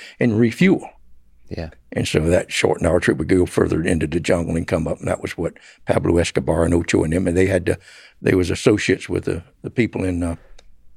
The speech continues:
Speaker 1: Nicaragua.
Speaker 2: So Barry was, if that plane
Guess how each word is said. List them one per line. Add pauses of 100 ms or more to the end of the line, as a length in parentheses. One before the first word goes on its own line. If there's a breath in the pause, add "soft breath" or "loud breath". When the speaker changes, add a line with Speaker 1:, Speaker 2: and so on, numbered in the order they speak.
(260)
Speaker 1:
Nicaragua. (260 soft breath)
Speaker 2:
So
Barry
was, (600 soft breath)
if
that
plane